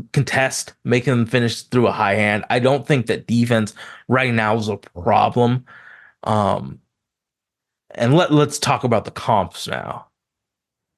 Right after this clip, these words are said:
Now, he said that he tries to model his game o-, after Brook Lopez, which kind of makes sense with really transition to a three-point shooting role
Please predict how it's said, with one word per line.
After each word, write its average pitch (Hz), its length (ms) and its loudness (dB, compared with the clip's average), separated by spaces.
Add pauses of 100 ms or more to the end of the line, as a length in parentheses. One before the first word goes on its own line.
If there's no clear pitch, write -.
(1200)
Now, 120 100 2
he 262 300 2
said 175 320 2
that 127 180 2
he 156 520 2 (120)
tries 127 480 0
to 131 80 0
model 113 500 2
his 107 200 0
game 110 320 0
o-, 110 380 -4 (180)
after 107 320 -2
Brook 135 320 -2
Lopez, 104 520 -4
which - 300 -2 (140)
kind 226 240 2
of 214 80 2
makes 165 300 0
sense 117 520 -2
with 104 500 0 (680)
really 127 220 2
transition 117 640 -2
to 117 140 0
a 98 40 0
three-point 113 480 0
shooting 110 480 2
role 180 380 2